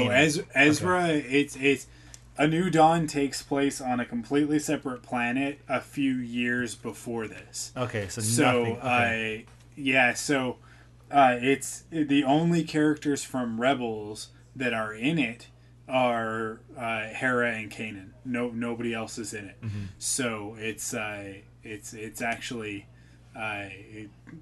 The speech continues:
Speaker 2: anything that we learn about Ezra is
Speaker 1: It's
Speaker 2: just
Speaker 1: gonna be through
Speaker 2: from,
Speaker 1: here. Okay.
Speaker 2: from the show.
Speaker 1: Okay.
Speaker 2: Um, and I don't believe there's anything in the,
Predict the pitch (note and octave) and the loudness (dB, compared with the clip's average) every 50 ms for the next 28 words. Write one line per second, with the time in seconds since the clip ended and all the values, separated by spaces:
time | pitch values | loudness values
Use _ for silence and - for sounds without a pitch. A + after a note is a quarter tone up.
0 | - - - - - D3 D3+ D#3 D#3+ D#3+ D3+ D3 E3 D#3 D3+ C#3+ C#3 B2+ C3 C3+ | -20 -20 -20 -8 -2 0 0 2 2 0 -2 -2 -2 0 0 0 0 0 -2 -2
1 | C3 B2 B2+ B2+ B2+ B2+ B2 B2 A#2 G#2+ A#2 A2+ A2 A2 G#2+ G#2 G#2 A#2 - - | -2 -2 -2 -2 -2 -2 -2 -2 -4 -4 -6 -6 -6 -6 -8 -10 -14 -16 -18 -20
2 | - - - - - - - - - - - B2+ B2 C3 C3+ B2+ A2+ A2+ A2+ G#2+ | -20 -20 -20 -20 -20 -20 -20 -20 -20 -12 -6 -2 -2 0 0 -2 -4 -8 -10 -10
3 | G2+ G2 G2 G2 - - - - - - - - - - - - - - C#3+ C#3 | -10 -10 -12 -14 -16 -18 -20 -20 -20 -20 -20 -20 -20 -20 -20 -20 -8 0 0 2
4 | B2+ A#2+ A2+ A2 A2 G#2+ G2+ - - - - - - C#3 A#2+ A2 - - A2+ A2+ | 2 2 -2 -4 -6 -8 -10 -10 -12 -12 -10 -6 -2 0 0 0 -2 -4 -4 -4
5 | G#2+ A2 B2 A#2 G#2 A#2+ A#2+ A2 G#2 G2+ - - - - A2 G#2 - G#2 G2+ G2+ | -2 -2 -2 -2 -2 -2 -4 -4 -6 -8 -10 -14 -14 -14 -12 -12 -12 -12 -14 -12
6 | - - C3 B2+ A#2+ A2 G#2+ G2+ - - A#2+ G#2+ G#2 G2+ G#2+ - G#2+ G2+ G2 - | -8 -4 -2 -2 -2 -4 -6 -8 -8 -6 -6 -6 -6 -8 -10 -10 -10 -12 -14 -14
7 | - - - C#3 C3 B2 A#2+ A#2+ A#2 A2 A2 A2 A#2 A#2+ A#2 A#2+ B2 A#2+ A#2+ A#2+ | -16 -6 0 4 4 6 6 4 2 0 -2 -6 -6 -4 0 2 2 2 2 0
8 | A2+ B2 A#2+ - - D3 C#3 C#3 C3 D3+ D3 D3 D3 C#3+ C3+ C#3 C3+ B2+ B2 C3 | -2 -2 0 2 4 4 4 4 2 4 6 6 6 6 6 2 0 0 0 0
9 | B2+ B2+ B2+ A#2+ - C3+ B2+ B2 B2+ B2 A#2+ A#2+ A#2+ B2 A#2+ A#2+ A2+ A2+ A2 A2 | 0 0 0 0 -2 -2 -2 -2 -2 0 0 -2 -2 -2 -2 -2 -2 -4 -4 -6